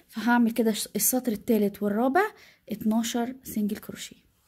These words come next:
كده اهو خلصت السطر التالت، شايفين بدأت تقفل ازاي؟ برضو هسيب السلسلة اللي ارتفعنا بيها دي، وهدخل في اول سنجل كروشيه عملناها،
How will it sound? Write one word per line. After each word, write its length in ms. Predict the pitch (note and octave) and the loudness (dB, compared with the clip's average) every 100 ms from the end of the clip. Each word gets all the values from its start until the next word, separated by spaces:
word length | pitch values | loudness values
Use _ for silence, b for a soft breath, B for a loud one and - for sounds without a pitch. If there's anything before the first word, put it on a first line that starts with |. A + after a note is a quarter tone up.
| _ _ _ _ _ _ _ _ - b b b b | _ _ _ _ _ _ _ _ -20 b b b b
كده 200 | F#3 G3+ | 0 2
اهو 140 | A3 | 2
خلصت 440 | - G#3+ G#3 A3+ G#3+ | 0 -2 -2 -4 -4
السطر 360 | - A3+ A3+ | -4 -4 -4
التالت، 420 | A3 A3+ A#3+ C4+ | -4 -2 -2 -2
شايفين 340 | - G3 A3+ G#3 | -4 0 2 2
بدأت 360 | G#3+ - - | 2 -2 -4
تقفل 280 | - - A3+ | -6 -4 -2
ازاي؟ 420 | G#3 G3 A#3 F#4+ - B B B B B | -2 2 4 4 0 B B B B B
برضو 360 | F#3+ G#3+ G#3+ C#4+ | -2 0 2 -2
هسيب 340 | - G#3+ A3+ | -2 -4 -2
السلسلة 500 | G#3 - G3 - B3 | 0 0 -2 0 2
اللي 140 | C4 A#3 | 2 2
ارتفعنا 460 | G3+ A3+ A#3 A#3 | 0 -4 -2 0
بيها 240 | A#3 B3+ B3+ | 2 2 2
دي، 240 | A3 F#4+ | 2 0
وهدخل 600 | - - A3+ A3+ D4+ E4+ E4+ B B B B | -2 -4 -4 -2 -2 -2 -4 B B B B
في 180 | - | -10
اول 320 | - A3+ A3+ A3+ | -2 0 0 0
سنجل 300 | A#3 A3+ A3+ | 2 2 2
كروشيه 340 | G#3+ G#3 A#3 | -4 -4 -2
عملناها، 580 | A3 G#3+ G#3 B3 D#4 | 0 0 2 2 0